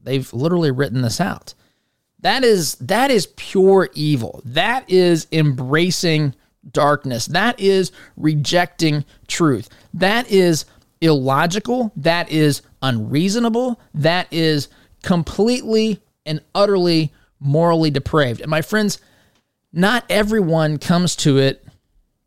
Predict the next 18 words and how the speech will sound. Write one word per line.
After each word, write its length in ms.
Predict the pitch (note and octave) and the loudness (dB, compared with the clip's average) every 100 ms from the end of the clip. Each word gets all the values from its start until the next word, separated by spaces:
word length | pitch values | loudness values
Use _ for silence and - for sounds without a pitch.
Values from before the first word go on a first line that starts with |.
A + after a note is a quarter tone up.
| - | -4
with 220 | D3 C3 | -2 0
that 260 | D3 C#3 A#2 | 0 -2 -4
viewpoint. 460 | B2 - G2+ - | -6 -6 -12 -8
Sometimes 720 | - G#3 A#3+ C#4+ A3 G3+ F3 - | -6 -4 -4 -2 -2 -2 -4 -4
I 160 | D#3+ D#3 | -4 -4
think, 500 | D#3 C3+ C#3 - - _ _ _ _ | -4 -4 -4 -8 -18 _ _ _ _
sometimes 420 | - D#3 D#3+ D#3 D3 | -8 -4 -2 0 0
I 60 | |
think 260 | D#3 D3 - | -2 -4 -4
pro, 360 | - D3 C#3+ - _ | -2 -2 -2 -10 _
pro-life 440 | - D3+ C#3+ C#3 | -2 0 0 -2
folks 340 | - C3 C#3 - | -2 -2 -2 -4
assume 380 | C#3+ - A#3+ A3 | -6 -4 0 2
that 100 | F3 | 4
everyone's 640 | E3+ E3 D#3 D3+ D3 C#3 - _ _ _ _ _ _ _ _ _ | 2 2 2 2 2 0 -6 _ _ _ _ _ _ _ _ _
in 140 | D#3+ D#3 | 0 0
that 240 | C#3+ - | 0 -4
pure, 640 | - F3 D#3+ D#3+ D3 B2 | -2 2 4 4 4 0